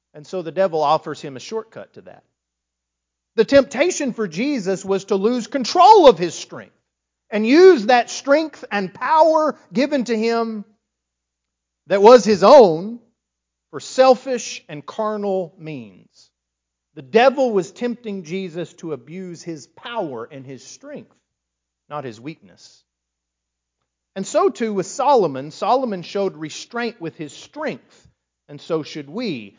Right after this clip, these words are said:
As king, he could have done what he wanted, but he had the strength to show meekness in that time. And it's no wonder that Jesus says what he does at the beginning of the Sermon on the Mount. In Matthew chapter five and verse five,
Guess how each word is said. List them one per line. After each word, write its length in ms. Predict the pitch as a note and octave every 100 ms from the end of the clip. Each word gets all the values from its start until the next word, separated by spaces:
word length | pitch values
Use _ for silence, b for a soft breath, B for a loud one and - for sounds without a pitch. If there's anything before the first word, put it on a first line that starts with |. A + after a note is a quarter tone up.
| -
As 260 | E3 E3+ -
king, 440 | - A#3 B3 C#4+
he 100 | A3+
could 160 | A#3 G3+
have 140 | D#3+
done 200 | F#3 E3+
what 140 | F#3
he 100 | F#3+
wanted, 440 | G3+ A#3+ A#3 C#3+ G#2+ _ _ _ _ _ _ _ _
but 80 | E3+
he 140 | F#3+
had 180 | F#3+ D3+
the 80 | C#3+
strength 560 | - B3 B3+ - -
to 80 | E3
show 300 | - E3+ C#3+
meekness 720 | D3 A#3 F3+ A2 F#2 - - _ _ -
in 160 | B2+
that 200 | A2 G2
time. 300 | - F#2+ G2
And 100 | D3
it's 160 | G3+ G#3+
no 120 | A3+
wonder 520 | G#3 C4 D#4 G3+ G#3+ B -
that 120 | F#3
Jesus 440 | D3 A#3+ G#3+ F#3+
says 320 | F#3 A3 G3+ F3
what 140 | F#3+
he 80 | F3
does 420 | G#3 A#3 G3+ F3
at 140 | F3+
the 40 | F3
beginning 460 | E3 F3+ F#3+ G3
of 240 | E3 F3+ E3
the 100 | F3+
Sermon 380 | - F3+ F3+ F3+
on 160 | F#3+
the 80 | G#3
Mount. 320 | B3+ B3+ B2+ b -
In 140 | F3
Matthew 320 | F3 F#3 G3+ F3+
chapter 400 | - F#3 F#3 F3
five 460 | - E3 E3+ G3+
and 100 | F3+
verse 240 | D#3 D3 -
five, 580 | C#3 B2+ F3 B3 B3